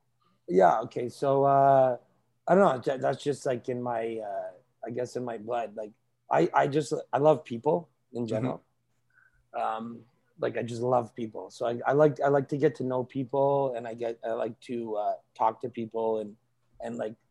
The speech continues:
Speaker 1: and, like, understand and, uh, and listen and talk and then
Speaker 2: <laughs>
Speaker 1: listen and then talk. And then, but, uh, yeah. So, so, yeah. So I was a network. I, you know what? Like, honestly, and I think everyone would attest to it. Like, I was more of, like,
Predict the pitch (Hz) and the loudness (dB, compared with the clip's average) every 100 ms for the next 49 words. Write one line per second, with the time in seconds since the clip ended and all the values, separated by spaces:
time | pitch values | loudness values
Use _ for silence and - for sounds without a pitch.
0 | _ 120 120 107 113 113 110 - 104 101 | _ -12 -12 -10 -8 -8 -8 -8 -12 -10
1 | 110 110 107 _ _ 107 101 101 110 95 | -12 -12 -16 _ _ -16 -16 -16 -10 -8
2 | 95 95 _ _ _ _ _ - 143 156 | -8 -10 _ _ _ _ _ -6 2 2
3 | 151 147 147 160 - 120 - 107 131 - | 4 0 0 -2 -6 -8 -2 -2 -2 -8
4 | _ _ _ _ _ _ 113 117 104 104 | _ _ _ _ _ _ -6 -4 -6 -10
5 | 113 113 120 - 107 101 98 104 117 _ | -8 -8 -10 -10 -12 -10 -10 -10 -12 _
6 | _ _ - 139 151 151 147 147 - 139 | _ _ -2 2 4 6 6 4 0 4
7 | 147 117 147 139 139 135 165 170 - - | 4 6 6 10 10 10 10 8 6 -6
8 | - - - 160 151 143 135 151 139 127 | -20 -6 6 10 10 6 0 4 6 6
9 | 151 123 - 117 107 117 117 120 123 139 | 6 4 4 4 4 2 0 0 4 4
10 | 123 127 131 - _ _ _ _ 151 170 | 4 4 2 2 _ _ _ _ 4 8
11 | 185 180 - - 123 - 120 139 131 151 | 8 8 4 0 -2 2 2 2 2 2
12 | 151 147 123 117 113 135 123 123 127 127 | 2 2 0 -2 0 -4 0 2 4 4
13 | 117 110 117 117 - 117 110 117 127 139 | 0 -2 -2 -2 -2 -2 -2 0 0 6
14 | 165 180 160 151 | 8 10 8 4